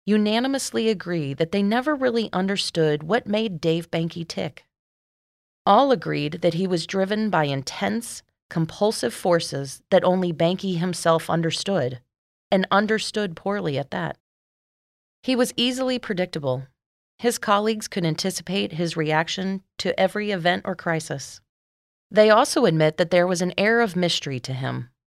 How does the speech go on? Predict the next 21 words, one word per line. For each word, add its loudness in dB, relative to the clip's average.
They 6
never 4
knew 2
why 2
he -2
risked -2
his -4
career -2
to -8
organize 0
labor, -2
why 6
he -4
was -2
at 2
once 0
the -4
most -2
generous 0
of -8
souls -2